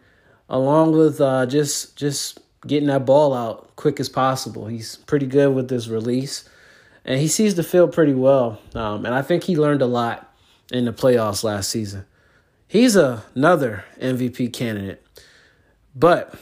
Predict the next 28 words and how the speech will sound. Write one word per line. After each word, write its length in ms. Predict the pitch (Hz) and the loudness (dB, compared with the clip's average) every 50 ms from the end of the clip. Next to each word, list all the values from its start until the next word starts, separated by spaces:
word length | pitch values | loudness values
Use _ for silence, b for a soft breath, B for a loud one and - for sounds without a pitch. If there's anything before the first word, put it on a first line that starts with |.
| B B B B B B _ _ _ _ _ _ - | B B B B B B _ _ _ _ _ _ -10
the 280 | 123 127 156 196 214 208 | -2 0 2 4 4 4
M 120 | 196 180 | 4 4
V 140 | 165 160 156 | 2 2 0
P, 440 | 156 - 151 135 123 113 113 110 - _ - - | 0 0 -2 0 0 -2 -4 -8 -14 _ -20 -20
um, 280 | - - - - - _ _ B B B B B B B B B - | -18 -16 -16 -18 -20 _ _ B B B B B B B B B -4
that 420 | 113 123 117 113 110 95 - - _ _ _ _ _ _ _ _ _ _ _ _ _ _ _ _ - | -2 -2 0 0 -2 -4 -6 -10 _ _ _ _ _ _ _ _ _ _ _ _ _ _ _ _ -6
deserves 420 | - 131 117 120 147 160 165 151 156 | -4 -2 2 4 4 4 4 2 0
it 80 | 151 | -2
the 60 | - | 0
most 480 | 151 147 139 127 117 117 - - - - _ _ _ _ _ _ _ _ _ _ _ _ _ _ _ _ _ _ _ b b b b b b b b _ - | 0 2 2 2 0 -2 -4 -6 -8 -10 _ _ _ _ _ _ _ _ _ _ _ _ _ _ _ _ _ _ _ b b b b b b b b _ -4
is 480 | 131 131 131 127 123 117 107 - - B B B B | 0 0 2 2 0 0 -4 -6 -8 B B B B
no 200 | 139 147 156 160 | 2 4 6 6
other 260 | 151 147 143 143 139 | 6 4 4 2 0
than, 260 | 131 135 131 127 123 | -2 -2 -2 -2 -2
uh, 240 | 120 113 110 107 107 - | -2 -2 -4 -6 -6 -6
your 120 | 120 120 | -6 -6
discount 540 | 117 110 131 127 - - - 135 120 113 110 | -4 -2 -2 -2 -2 -2 -4 -6 -6 -6 -6
double 240 | 120 113 107 104 113 | -6 -6 -6 -8 -8
check, 400 | - - 127 113 110 98 - _ b b b b b b b b b b b b - | -8 -4 -4 -4 -4 -4 -8 _ b b b b b b b b b b b b -4
Aaron 260 | 131 131 127 120 113 | -2 -2 -2 -2 -2
Rodgers. 600 | 104 95 85 82 82 - - - - - - - _ _ _ _ _ _ _ _ _ _ _ _ _ _ _ _ _ _ _ _ - 156 | -4 -6 -8 -10 -12 -16 -18 -18 -18 -16 -16 -18 _ _ _ _ _ _ _ _ _ _ _ _ _ _ _ _ _ _ _ _ -4 -2
A-Rod 420 | 160 175 170 175 170 170 165 160 | -2 0 0 0 0 0 -2 -4
was 180 | 160 156 147 165 | -4 -4 0 0
able 260 | 170 170 156 151 147 | 0 0 0 -4 -10
to 140 | - - 147 | -10 -12 -8
do 180 | 139 156 156 151 | -4 -4 -2 -2
the 160 | 139 131 123 | -2 -4 -4
most 640 | 123 139 156 165 143 - - - - - - - | -2 -2 -2 -2 -2 -4 -8 -12 -14 -14 -16 -20